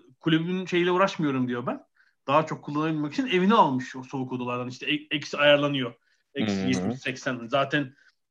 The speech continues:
Speaker 1: işte üç dakika, beş dakika falan kal-, kalabiliyor ancak oyuncular.
Speaker 2: Hı hı.
Speaker 1: Onu
Speaker 2: Djokovic'in
Speaker 1: evine
Speaker 2: vardı.
Speaker 1: yapıyor.
Speaker 2: Djokovic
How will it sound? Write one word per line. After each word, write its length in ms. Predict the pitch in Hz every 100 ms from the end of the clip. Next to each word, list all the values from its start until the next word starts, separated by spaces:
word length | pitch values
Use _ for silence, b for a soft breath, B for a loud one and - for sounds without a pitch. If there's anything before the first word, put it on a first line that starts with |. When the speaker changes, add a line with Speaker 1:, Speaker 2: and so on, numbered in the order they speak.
| _ -
Speaker 1:
işte 160 | - -
üç 180 | 139 -
dakika, 400 | 120 139 120 -
beş 220 | 135 131
dakika 180 | 127 127
falan 260 | 127 127 131
kal-, 280 | 123 113 113
kalabiliyor 460 | 120 110 110 110 107
ancak 200 | 101 120
oyuncular. 480 | 113 110 175 254 -
Speaker 2:
Hı 60 | 98
hı. 20 |
Speaker 1:
Onu 140 | 90 123 _ -
Speaker 2:
Djokovic'in 500 | - 131 160 165 160
Speaker 1:
evine 120 | 214 202
Speaker 2:
vardı. 160 | 147
Speaker 1:
yapıyor. 220 | 110 160
Speaker 2:
Djokovic 440 | 151 120 190 208